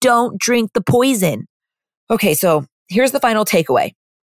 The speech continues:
You may want to write it down somewhere where you can see it. Don't take anything personally. You aren't responsible for other people's actions, just your own.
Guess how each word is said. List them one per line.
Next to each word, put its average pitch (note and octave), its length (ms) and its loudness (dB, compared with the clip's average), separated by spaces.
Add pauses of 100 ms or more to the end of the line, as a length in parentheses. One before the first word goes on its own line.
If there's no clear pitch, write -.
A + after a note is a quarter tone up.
(240)
You F3+ 140 0
may G3 180 2
want E3 180 0
to G#2 100 -4
write E3+ 320 0
it C#4+ 140 -4
down A#3+ 240 0
somewhere A#3 400 0
where A3+ 80 2
you A3 160 2
can G#3+ 160 -2
see D3+ 240 0
it. - 280 -10 (560)
Don't F3 380 0 (280)
take F3 440 -2 (300)
anything E3+ 440 0 (220)
personally. - 640 -4 (600)
You G3+ 300 2
aren't F#3+ 160 0
responsible E3+ 640 -2
for - 180 -4
other D3+ 160 0
people's D3 400 -4
actions, F#3 540 -4 (280)
just - 300 0
your D3 220 -2
own. A2+ 300 -4